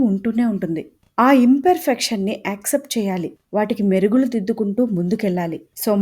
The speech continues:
మార్నింగ్ లేచినప్పుడు నాలో ఎన్ని లోపాలున్నా, ఇంకా తెలియని విషయాలు ఎన్నున్నా, యాక్సెప్ట్ చేయలేనివి ఎన్నున్నా, నేను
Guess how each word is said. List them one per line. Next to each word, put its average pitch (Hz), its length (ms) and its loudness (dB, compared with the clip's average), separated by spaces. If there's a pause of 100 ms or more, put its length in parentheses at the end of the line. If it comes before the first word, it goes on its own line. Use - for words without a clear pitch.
మార్నింగ్ 233 420 4
లేచినప్పుడు 240 520 0 (420)
నాలో 226 320 4 (120)
ఎన్ని 208 220 4 (100)
లోపాలున్నా, 208 560 0 (300)
ఇంకా 285 180 4 (140)
తెలియని 285 380 8
విషయాలు 269 400 4
ఎన్నున్నా, 208 340 2 (240)
యాక్సెప్ట్ 339 420 -2
చేయలేనివి 285 540 4
ఎన్నున్నా, 233 380 6 (320)
నేను 262 220 6